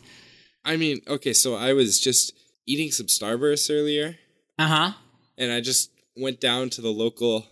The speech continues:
Speaker 1: the local knick-knack shop.
Speaker 2: Oh. Nick,
Speaker 1: And
Speaker 2: who's, who's, so it's, his name is Nick, and it's, like, the family, the Knack family that owns the store, but Nick's running it right now?
Speaker 1: No, Nick and Knack own this store together.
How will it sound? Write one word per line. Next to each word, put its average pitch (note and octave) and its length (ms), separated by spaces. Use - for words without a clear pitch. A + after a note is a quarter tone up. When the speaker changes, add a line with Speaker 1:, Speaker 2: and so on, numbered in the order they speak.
Speaker 1:
the A#2 80
local A2+ 400
knick-knack A2+ 680
shop. A2+ 380
Speaker 2:
Oh. E3 400
Nick, F#3 280
Speaker 1:
And G#3+ 100
Speaker 2:
who's, G#3 360
who's, - 420
so G3 200
it's, - 400
his F3 140
name G3 180
is E3 120
Nick, F3+ 340
and D#3+ 100
it's, D3+ 120
like, D#3 140
the D3+ 80
family, D#3+ 360
the C#3+ 120
Knack D3 280
family D#3+ 300
that C#3+ 120
owns D3+ 160
the C#3+ 80
store, D#3 220
but C#3 140
Nick's D3 220
running D3+ 220
it E3 60
right E3+ 160
now? F3 180
Speaker 1:
No, C#3 260
Nick B2 420
and A2 240
Knack F2+ 300
own F#2 180
this G2 180
store D2+ 260
together. B1 380